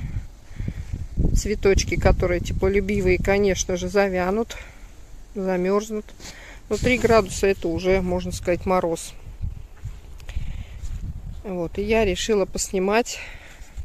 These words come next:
клумбочку, которая еще очень меня радует. Вот такие цветы здесь, все растет, все. Сегодня хочу вот амарант сорвать, посушить для чая.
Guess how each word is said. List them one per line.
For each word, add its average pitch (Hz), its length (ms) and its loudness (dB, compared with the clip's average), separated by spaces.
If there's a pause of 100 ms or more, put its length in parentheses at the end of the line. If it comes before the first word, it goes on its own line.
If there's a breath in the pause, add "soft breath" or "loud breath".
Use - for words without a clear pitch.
(2250 loud breath)
клумбочку, 233 560 4
которая 190 520 2
еще 202 420 2 (180)
очень 185 380 -2
меня 175 340 0
радует. 170 560 -2 (1700 soft breath)
Вот 190 140 -8
такие 190 360 0
цветы 220 580 -2
здесь, 208 260 -4
все 202 500 2
растет, 175 460 -2
все. 185 420 -4 (720 loud breath)
Сегодня 190 500 2
хочу 196 360 0
вот 185 180 -2
амарант 190 600 4 (140)
сорвать, 196 560 0
посушить - 720 -2 (100)
для 190 220 0
чая. 175 480 0